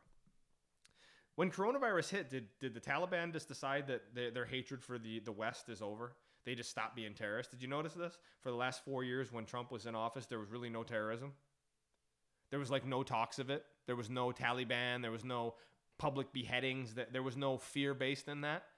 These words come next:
It's insane, right? Do you notice the H I V and aids, just that conversation just disappeared? Nobody talks about it anymore. You guys remember the early nineties?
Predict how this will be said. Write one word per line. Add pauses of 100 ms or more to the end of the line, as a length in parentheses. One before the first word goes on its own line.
(220)
It's
insane,
right? (220)
Do
you
notice
the
H
I
V
and
aids,
just
that
conversation
just
disappeared? (580)
Nobody
talks
about
it
anymore. (2250)
You
guys
remember
the
early
nineties?